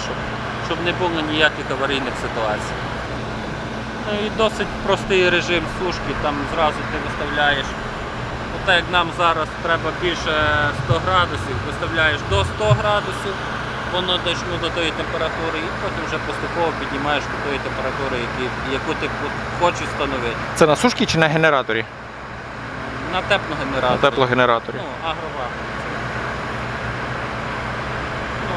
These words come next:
Speaker 1: а на сушці дублюється температура і показує те, що дійсно воно зараз подається на суш-, на сушку, яка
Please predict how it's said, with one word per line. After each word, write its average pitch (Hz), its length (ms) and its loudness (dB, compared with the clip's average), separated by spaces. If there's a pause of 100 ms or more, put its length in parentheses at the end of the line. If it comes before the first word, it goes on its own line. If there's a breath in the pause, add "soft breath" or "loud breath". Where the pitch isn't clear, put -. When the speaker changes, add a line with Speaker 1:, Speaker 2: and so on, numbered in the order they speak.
(100)
Speaker 1:
а - 20 4 (120)
на 269 60 -2 (100)
сушці 262 280 -4 (120)
дублюється 190 500 2 (100)
температура 170 580 -2
і 131 120 -2
показує 135 440 2 (120)
те, 139 140 -2
що 135 60 -4 (120)
дійсно 139 200 -2 (120)
воно 123 160 -2 (160)
зараз 123 200 4 (120)
подається 123 580 -2
на 110 60 -4 (100)
суш-, - 280 -4 (460)
на 135 60 0 (100)
сушку, 123 240 -4 (120)
яка - 100 -4